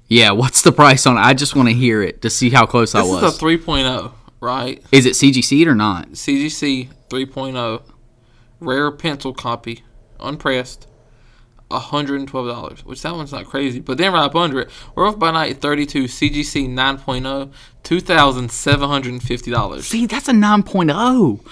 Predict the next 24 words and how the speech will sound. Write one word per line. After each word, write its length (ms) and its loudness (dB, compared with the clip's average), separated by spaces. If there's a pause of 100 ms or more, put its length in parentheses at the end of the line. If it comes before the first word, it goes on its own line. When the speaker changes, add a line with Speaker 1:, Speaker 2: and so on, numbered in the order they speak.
(140)
Speaker 1:
That's 220 2
at 120 0
the 100 2
Speaker 2:
Here's 100 4
a 40 4
Speaker 1:
bottom 300 10
Speaker 2:
raw 80 10
Speaker 1:
of 60 8
the 80 6
Speaker 2:
copy 120 6
Speaker 1:
nine. 220 8
Speaker 2:
for 60 0
eight 160 0
hundred. 420 -8 (680)
Speaker 1:
See, 260 8
like 240 6
I 40 2
said, 360 2
you'd 180 2
Speaker 2:
But 120 2
it 80 2
looks 220 -4
good. 380 -4 (140)
Speaker 1:
Yeah, 480 4